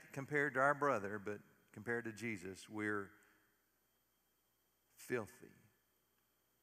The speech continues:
It's the word the Bible uses.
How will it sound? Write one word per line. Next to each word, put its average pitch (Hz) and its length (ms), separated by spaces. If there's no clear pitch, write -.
It's - 100
the 107 60
word 113 220
the 107 80
Bible 104 320
uses. 90 480